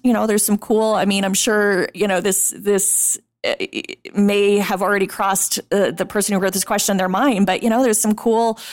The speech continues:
you know, thrift shops and Goodwills and, like, cool things where you can find some great things that don't cost a lot. But I think it is worth taking that step that you walk in and I go, "Yeah, they didn't just throw themselves together. I wanna see you care, like, you cared enough," right? So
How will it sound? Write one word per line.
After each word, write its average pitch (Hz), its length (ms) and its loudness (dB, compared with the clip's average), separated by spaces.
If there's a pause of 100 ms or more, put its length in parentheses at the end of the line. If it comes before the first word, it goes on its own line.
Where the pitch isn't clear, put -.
(420)
you 233 80 0
know, 247 160 2
thrift - 320 -2
shops 170 400 -2
and 196 120 0
Goodwills 214 440 0
and, 180 120 -2
like, 180 200 -2
cool 370 220 2
things 247 280 2
where 180 80 2
you 190 100 2
can 196 140 -4
find 220 320 -2
some 190 140 -2
great 202 260 0
things 190 300 0
that - 260 -4
don't 196 220 -2
cost - 420 -4
a 165 60 -2
lot. 156 260 0
But - 80 -4
I - 60 2
think 240 200 2
it 240 60 2
is 196 120 0
worth 185 500 0 (640)
taking 220 400 -2
that 190 160 -2
step - 340 -4
that 165 240 -2
you 214 180 2
walk 196 260 2
in 180 180 -2
and 165 180 -2
I 170 120 0
go, 165 120 0
"Yeah, 196 320 0
they 175 120 0
didn't 190 200 -2
just 180 240 -2
throw 170 160 0
themselves 165 420 -2
together. - 400 -2
I 233 100 -2
wanna 370 180 0
see - 180 0
you 165 160 2
care, 170 560 -2
like, 175 220 -4
you 202 80 0
cared 349 300 -2
enough," 143 320 -2
right? 185 280 -2
So 220 260 -2